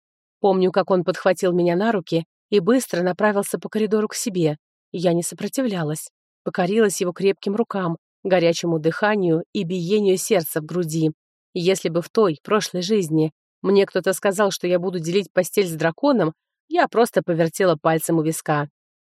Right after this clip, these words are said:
Теперь же оставалось только признать: он есть,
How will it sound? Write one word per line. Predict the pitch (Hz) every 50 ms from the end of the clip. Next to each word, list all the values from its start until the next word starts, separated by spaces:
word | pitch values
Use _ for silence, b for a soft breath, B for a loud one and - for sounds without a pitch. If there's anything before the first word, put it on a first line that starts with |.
| _ _
Теперь | - 180 160 - 190 208 214 196
же | 175 170 151
оставалось | - - 156 - - - 175 165 190 202 196 175 -
только | - 180 180 - - 170
признать: | - 180 180 170 170 170 160 160 151 - - _ _ _ _ _ _ -
он | 208 208 208 190 170 -
есть, | 170 165 156 156 - - - _